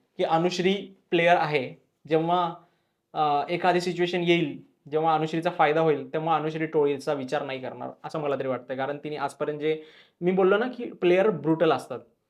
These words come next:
ती ब्रुटल आहे, ती नाही विचार करणार टोळीचा कधीच, आणि तसंच असायला पाहिजे. त्यानंतर मग जे already फिफ्टी पर्सेंट राशन होतं, ते ट्वेंटी फाय पर्सेंट होतं. त्या ट्वेंटी फाय पर्सेंट वर मग सगळ्यांना अजून डिसिजन घ्यायला होतात. मग सगळे डिसिजन घेतात. मग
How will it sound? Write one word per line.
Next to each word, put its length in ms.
ती 80
ब्रुटल 340
आहे, 80
ती 80
नाही 160
विचार 200
करणार 260
टोळीचा 340
कधीच, 340
आणि 180
तसंच 160
असायला 300
पाहिजे. 280
त्यानंतर 280
मग 140
जे 100
already 320
फिफ्टी 240
पर्सेंट 300
राशन 280
होतं, 180
ते 160
ट्वेंटी 340
फाय 140
पर्सेंट 300
होतं. 180
त्या 80
ट्वेंटी 260
फाय 140
पर्सेंट 360
वर 140
मग 300
सगळ्यांना 420
अजून 180
डिसिजन 380
घ्यायला 240
होतात. 220
मग 140
सगळे 220
डिसिजन 420
घेतात. 280
मग 140